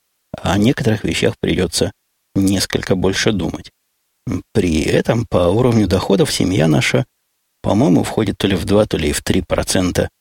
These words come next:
сверху, которые здесь есть, может быть, в четыре. По-моему, скорее в три, чем в четыре. И если мне это кажется делом не таким прозрачным,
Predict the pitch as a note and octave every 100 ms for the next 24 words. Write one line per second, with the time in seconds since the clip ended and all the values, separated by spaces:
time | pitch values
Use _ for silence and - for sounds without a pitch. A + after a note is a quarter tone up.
0 | _ _ _ - - G2 F2 - F2 -
1 | E2+ E2+ D#2+ G2 - E2+ - F#2+ G2+ F#2
2 | - - - - G2 F#2 _ - C3+ G3
3 | A2+ - G2 F#2+ - F2+ D#2 - D2+ -
4 | - - D#2 C2+ - _ _ _ _ _
5 | G#2+ F2 D#2 F#2 C3 - F2+ F2 F#2 G#2
6 | F#2 - _ A#2+ F#2 - G2 - - -
7 | - _ - - F2+ G2 F2+ F#2 F#2+ G2
8 | G2+ G2 F2 F#2 F2+ F#2 - - A2